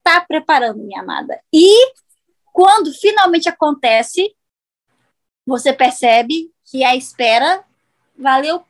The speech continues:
completamente a pena. Não tem, não tem como. É uma coisa tão perfeita, tão maravilhosa, que qualquer coisinha diferente teria estragado o quão perfeito é depois.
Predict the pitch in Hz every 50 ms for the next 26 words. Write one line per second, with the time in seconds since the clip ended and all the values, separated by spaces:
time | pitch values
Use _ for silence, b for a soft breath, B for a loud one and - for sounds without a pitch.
0 | _ _ - 320 359 415 415 _ - 370 349 359 349 - 339 330 302 302 302 302
1 | - - 349 349 _ - 247 247 247 254 254 240 233 240 _ _ _ _ _ _
2 | _ _ _ _ _ _ _ - 247 262 302 302 - 339 339 359 392 392 349 262
3 | 220 - 262 302 294 277 - 302 320 339 339 311 - _ - - 294 294 285 240
4 | 226 - 233 254 277 285 285 294 294 277 277 269 _ - 359 349 392 - - 262
5 | 247 - - 254 254 254 240 _ _ - - 330 330 302 277 254 226 214 226 240
6 | 254 254 240 208 - _ _ _ _ _ _ _ _ _ _ _ _ _ _ _
7 | _ - - 311 - - - 339 320 330 - - 392 427 415 - - 381 359 294
8 | 320 330 330 311 262 - - - 339 294 262 254 269 302 330 330 - - 359 349
9 | 349 _ _ _ _ _ _ _ - 359 359 381 359 349 - 392 359 359 294 294
10 | 285 294 311 277 285 294 - - 339 370 - - - 339 277 - - 294 285 269
11 | 269 294 269 254 254 254 285 302 _ _ _ _ _ _ - 247 226 294 294 -
12 | - 220 214 208 208 - - - - - _